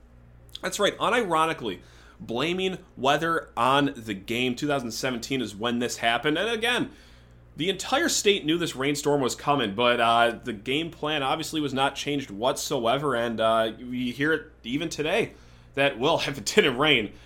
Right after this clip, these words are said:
oh, we would have won by twenty. It, it's almost as if that in one of the halves there wasn't rain, and one team was winning by a considerable margin when it wasn't even raining, and <gasps>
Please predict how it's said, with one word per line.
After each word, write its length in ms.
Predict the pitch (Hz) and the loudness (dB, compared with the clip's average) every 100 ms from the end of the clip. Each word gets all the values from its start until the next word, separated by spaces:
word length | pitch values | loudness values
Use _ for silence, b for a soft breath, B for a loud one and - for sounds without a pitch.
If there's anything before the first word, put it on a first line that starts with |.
| B B 151 | B B 4
oh, 300 | 151 104 - 143 | 4 4 -2 -2
we 100 | 165 | 2
would 160 | 131 | 2
have 160 | 104 107 | 0 0
won 180 | 127 123 | 2 2
by 140 | 104 | 2
twenty. 500 | - - 170 123 90 - B B B - - - - - - - - - - - - - - - - - - | -2 0 2 2 -2 -14 B B B -20 -20 -20 -20 -20 -20 -20 -20 -20 -20 -20 -20 -20 -20 -20 -20 -20 -8
It, 200 | - 190 | 0 2
it's 120 | 190 254 | 2 2
almost 200 | 262 226 | 4 4
as 200 | 196 - | 2 2
if 240 | 311 220 - | 4 4 4
that 320 | 147 139 - - - - - - - | 4 4 -2 -20 -20 -20 -20 -20 -8
in 220 | 151 143 | 0 2
one 160 | 165 294 | 4 4
of 60 | 262 | 4
the 80 | |
halves 340 | - 127 113 - | 4 4 2 2
there 100 | 120 | 0
wasn't 400 | 139 339 330 127 | 2 2 2 0
rain, 440 | 104 87 95 127 | -2 -2 -6 -6
and 480 | 127 123 120 117 110 - | -2 -2 -2 -2 -8 -12
one 300 | 127 139 151 | -2 0 0
team 460 | - 143 143 139 127 - - - - | 0 0 2 2 -2 -12 -20 -20 -10
was 420 | 107 175 381 143 | -2 2 2 2
winning 240 | 139 127 104 | 2 2 4
by 140 | 107 | 2
a 40 | 101 | 0
considerable 480 | 110 - 117 110 | -6 -4 -2 0
margin 380 | 110 104 98 104 | 2 2 2 -2
when 120 | 110 | -2
it 100 | 110 | 0
wasn't 300 | 113 110 110 | 0 0 -2
even 280 | 107 113 107 | -6 -4 -4
raining, 300 | 95 117 151 | -4 -2 0
and 200 | 131 127 - | 0 -2 -4
<gasps> 340 | - - - | -10 -10 -16